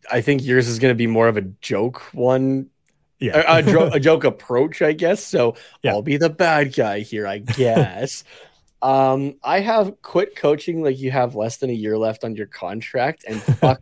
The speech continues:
Speaker 1: the Ducks up for the future. Um, I have, so, like, just, this is the time to, like, the,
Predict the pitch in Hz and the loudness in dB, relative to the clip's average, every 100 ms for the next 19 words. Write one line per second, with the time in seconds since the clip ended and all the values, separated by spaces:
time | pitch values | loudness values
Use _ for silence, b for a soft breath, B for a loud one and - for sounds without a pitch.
0 | - 151 135 117 117 123 - 101 113 - | -4 -4 -4 -2 -2 -2 -6 -6 -8 -8
1 | - 107 104 - 98 92 - 60 - _ | -6 -4 -4 -10 -14 -14 -12 -14 -14 _
2 | _ _ _ _ _ _ _ _ _ _ | _ _ _ _ _ _ _ _ _ _
3 | _ _ _ _ b b b b b _ | _ _ _ _ b b b b b _
4 | 113 117 113 110 110 107 95 - _ _ | -2 0 0 -2 -4 -4 -8 -14 _ _
5 | _ _ - 135 139 135 151 170 139 123 | _ _ 0 4 4 2 0 2 2 2
6 | - _ _ _ - 127 151 160 220 208 | -6 _ _ _ -16 -8 -2 0 0 -2
7 | 208 - 139 135 143 147 147 131 - _ | -4 -4 0 0 0 -2 -4 -6 -10 _
8 | _ _ _ _ _ _ _ _ _ _ | _ _ _ _ _ _ _ _ _ _
9 | _ _ _ _ _ - 143 135 127 123 | _ _ _ _ _ -2 2 2 2 0
10 | 123 143 135 B B - | -2 -6 -6 B B -12